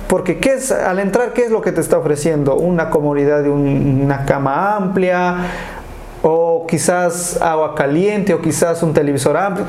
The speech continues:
Las cantidades de formas que tú puedes diferenciarte. Y eso es lo que dices. Y siempre yo me, me he ido a un hotel y digo, comparo, ¿no? ¿Vale lo que he pagado?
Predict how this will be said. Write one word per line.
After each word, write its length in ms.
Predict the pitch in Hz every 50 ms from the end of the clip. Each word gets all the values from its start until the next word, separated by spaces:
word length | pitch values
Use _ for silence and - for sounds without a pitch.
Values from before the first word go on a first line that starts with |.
| - -
Las 180 | 202 196 190 196
cantidades 640 | - 226 220 214 202 214 220 226 247 247 233 226 208
de 60 | -
formas 240 | 226 214 214 214 -
que 140 | - 180
tú 160 | 175 190 185 190
puedes 240 | 196 196 185 170
diferenciarte. 720 | 170 170 - 160 147 143 143 - 151 147 135 - - 156
Y 100 | 160 190
eso 220 | 226 247 247 247 -
es 0 |
lo 140 | 190 185 185
que 120 | 185 175
dices. 420 | 165 170 156 135 147 131 - - - - - - - - - -
Y 220 | - 180 180 175
siempre 400 | - - 254 269 233 208 226 226
yo 120 | 220 240 226
me, 140 | 208 202 165
me 320 | 202 208 185 175 180 202
he 20 |
ido 120 | 214 220 220
a 40 | 214
un 80 | 202
hotel 280 | 196 202 208 214 202 196
y 60 | 202
digo, 360 | 185 196 185 190 196 196 196 - 196 - - -
comparo, 440 | 180 175 170 170 196 175 160 156
¿no? 200 | 156 165 185 196 185 - - - - - - - - - - -
¿Vale 380 | - 143 151 214 254 269 262 240
lo 120 | 226 220 -
que 80 | 220
he 40 | 185
pagado? 460 | 185 190 185 175 196 190 196 226 -